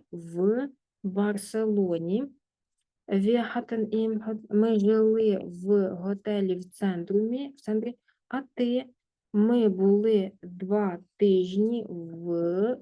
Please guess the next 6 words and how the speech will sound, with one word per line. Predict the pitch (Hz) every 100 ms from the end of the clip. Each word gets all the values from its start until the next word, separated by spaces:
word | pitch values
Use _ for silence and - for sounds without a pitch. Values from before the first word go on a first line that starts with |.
| _
С | - - 226
Ш | 214 - -
А. | 170 156 151 151 175 254 247 _ _ _ _ _ _ _ _ _ _ _ _ _ - _ _ _ -
У | 240 233
моїх, | 214 202 196 180 185 226 294 - -
е, | 254 254